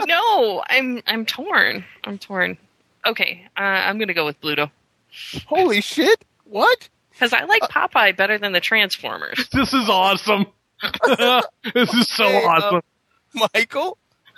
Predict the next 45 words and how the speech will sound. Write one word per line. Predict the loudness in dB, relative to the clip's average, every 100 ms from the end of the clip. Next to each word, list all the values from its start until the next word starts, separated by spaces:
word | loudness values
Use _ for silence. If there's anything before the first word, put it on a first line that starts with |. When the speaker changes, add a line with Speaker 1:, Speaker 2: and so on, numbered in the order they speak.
| -12 -4
Speaker 3:
I | 0 4 4 4 2
hated | 2 2 2
Transformers, | 2 2 2 2 0 2 0 -2
the | -4
toys. | -2 0 2 4 4 2 2
I | 2
hated | 2 0
the | 0 -2
fucking | 0 -2 -4 -10
show. | -6 -2 2 2 2 2
I | 2 2
hated | 2 0
the | 0
goddamn | 2 0 2 2 2 -2 -12 -6
animated | 0 2 4 4 4 4
movie, | 2 2 4 2
and | 2
the | 2
new | 4 4
movies | 4 4 2 2
make | 2 2
me | 2
fucking | 2 0 2 2
sick. | 2 2 2 -2 -12 -10 -2
I | -2
cannot | 2 2 2 2
vote | 0 0
for | 0
it. | 2
You | 2
could | 2
have | 0
put | -2 0
anything | 0 2 2 2
up | 2 2
against | 0 0 0
Megatron, | 2 2 2 2 2 2 -2 -10 -10 -4
and | 0
I | 2
would | 2
have | 2
voted | 2 0 0
for | 0 2 0
it. | -2 -14 -20 _ _
Bluto. | 0 2 4 2